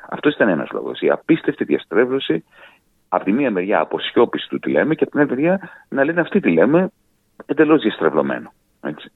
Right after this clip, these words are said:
Και όταν με βγάζανε εμένα, οι ερωτήσεις, ε, ήτανε, κοροϊδευτικά το λέω αυτό, «Κύριε Βαρουφάκη, γιατί τρώτε μωρά για πρωινό;» <laughs> Οπότε ό,τι και να πεις, γίνεσαι,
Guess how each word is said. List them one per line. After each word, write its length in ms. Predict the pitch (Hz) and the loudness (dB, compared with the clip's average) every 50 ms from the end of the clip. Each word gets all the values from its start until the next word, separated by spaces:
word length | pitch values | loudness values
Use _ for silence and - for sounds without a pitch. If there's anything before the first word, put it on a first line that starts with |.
| _ _ _ _ - - - _ _ _ _ _ | _ _ _ _ -20 -20 -20 _ _ _ _ _
Και 220 | - 110 104 104 - | 0 2 4 4 4
όταν 480 | - 156 180 175 - - - 113 92 | 4 2 2 2 -2 -2 0 0 2
με 100 | 87 78 | 2 0
βγάζανε 460 | 71 78 85 92 87 76 78 69 65 | 0 0 0 0 0 2 0 -2 -2
εμένα, 400 | 64 67 87 127 170 190 185 175 | -2 -2 0 0 0 2 0 0
οι 120 | 160 135 123 | 2 2 4
ερωτήσεις, 580 | 113 107 113 110 143 156 - - - - - | 4 4 4 4 0 -2 -4 -6 -14 -12 -8
ε, 200 | - 104 98 98 | -6 -6 -4 -4
ήτανε, 720 | 117 127 - 120 117 110 98 95 95 92 92 92 87 - - - - - - _ _ _ _ _ - - - _ - - - - - - - | -4 -2 -2 0 2 2 4 4 4 4 2 2 2 0 -2 -4 -8 -16 -18 _ _ _ _ _ -20 -20 -20 _ -20 -20 -20 -20 -20 -20 -8
κοροϊδευτικά 580 | _ - 69 67 69 71 69 - - - 82 78 | _ 0 2 2 2 2 0 -2 -2 -2 -2 -2
το 100 | - 67 | -2 -2
λέω 100 | 67 65 | -4 -2
αυτό, 220 | - - 131 143 | 0 0 0 0
«Κύριε 240 | 135 - - 135 127 | 0 0 -2 0 2
Βαρουφάκη, 260 | 123 117 117 139 139 | 2 2 2 2 0
γιατί 220 | 123 135 - 151 147 | 2 2 2 2 2
τρώτε 320 | - 123 110 90 87 80 | 2 2 2 2 2 0
μωρά 480 | 73 73 73 78 80 82 80 80 71 69 | 0 0 -2 -2 0 0 2 2 0 0
για 140 | 71 76 | 0 0
πρωινό;» 400 | 76 - 73 73 71 73 62 - - _ _ _ _ - - | 2 4 4 2 2 2 -2 -4 -6 _ _ _ _ -20 -20
<laughs> 380 | - - _ _ - - - - | -20 -20 _ _ -16 -16 -12 -10
Οπότε 300 | - - - 214 180 - | -10 -6 -4 -4 -2 0
ό,τι 140 | - - - | 0 -2 0
και 120 | - 160 | 2 0
να 160 | 135 123 113 110 | 0 0 0 -2
πεις, 160 | 135 151 - | -2 -4 -2
γίνεσαι, 280 | 147 156 156 151 151 | -2 -2 -2 -2 -4